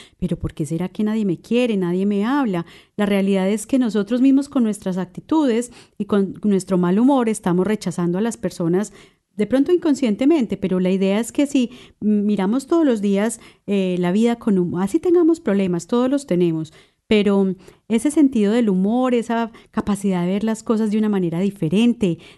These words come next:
de, de reírnos, así sea de nuestras adversidades, de nuestros problemas, de reírnos de nosotros mismos,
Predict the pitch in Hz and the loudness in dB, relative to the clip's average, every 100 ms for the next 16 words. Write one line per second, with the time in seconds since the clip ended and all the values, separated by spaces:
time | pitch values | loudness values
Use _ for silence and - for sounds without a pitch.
0 | - 190 185 170 180 185 170 170 240 269 | -8 -4 -2 -2 -4 -4 -2 0 2 4
1 | 254 240 208 190 202 226 226 202 190 185 | 2 0 -4 -2 0 0 0 0 -2 -4
2 | 170 156 156 170 165 208 226 185 185 180 | -4 -4 -4 -2 0 0 0 0 -2 -2
3 | 180 175 - 165 185 233 208 202 196 190 | -4 -10 -4 -2 0 2 2 0 2 4
4 | 269 269 226 226 196 185 208 214 247 247 | 4 4 2 0 -2 -4 -4 -2 0 0
5 | 214 | -2